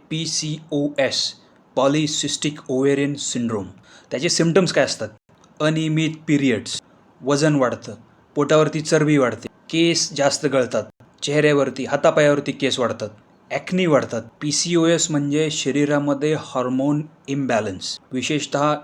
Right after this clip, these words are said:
इन्सुलिन रेझिस्टन्स आणि मेल हॉर्मोन्स जास्त होतात. जर वेळेतच कंट्रोल नाही केलं तर डायबिटीस, कोलेस्ट्रॉल, हाय ब्लड प्रेशर,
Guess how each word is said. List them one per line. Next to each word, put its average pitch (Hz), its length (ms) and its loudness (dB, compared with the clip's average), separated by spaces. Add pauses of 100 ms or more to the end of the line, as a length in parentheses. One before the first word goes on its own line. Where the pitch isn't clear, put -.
(140)
इन्सुलिन 160 680 2 (180)
रेझिस्टन्स 120 640 -4 (180)
आणि 131 260 -2
मेल 143 580 2
हॉर्मोन्स 147 580 0 (220)
जास्त 135 320 0
होतात. 117 300 -4 (600)
जर 143 180 0
वेळेतच 147 580 0
कंट्रोल 151 400 0
नाही 143 220 0
केलं 147 280 0 (100)
तर 165 180 2 (340)
डायबिटीस, 135 680 0 (360)
कोलेस्ट्रॉल, 143 580 2 (260)
हाय 151 200 2
ब्लड 139 240 0
प्रेशर, 123 340 -4